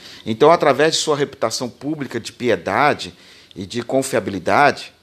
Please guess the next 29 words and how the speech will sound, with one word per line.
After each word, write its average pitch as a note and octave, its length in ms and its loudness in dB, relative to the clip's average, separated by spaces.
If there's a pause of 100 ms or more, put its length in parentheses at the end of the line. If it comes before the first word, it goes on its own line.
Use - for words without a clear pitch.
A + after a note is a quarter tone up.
(400)
daí G2+ 380 -2
o, G2 160 -4 (320)
a G2+ 80 -2
frase, G#2+ 460 2
né, G#2+ 160 -8 (360)
o - 60 -20
pretexto B2 640 -4
de G2 140 -12
longas G#2+ 380 -4
orações, A2 680 -6 (600)
os A2+ 160 -4
escribas C3+ 720 0
conquistariam C#3+ 760 -2
o E3+ 40 -2
direito D3 380 -2
legal C3 340 2
de D3 100 0
administrar C#3 600 -2
propriedades. D#3+ 1120 -8 (1160)
Como D#3 240 4
compensação, C3+ 680 0
geralmente, B2+ 560 -4
ganhariam B2+ 400 0
uma D#3 80 0
percentagem C3 880 2 (320)
sobre B2+ 260 -6
os A#2+ 80 -6
bens A#2+ 240 -4
administrados. G#2+ 880 -4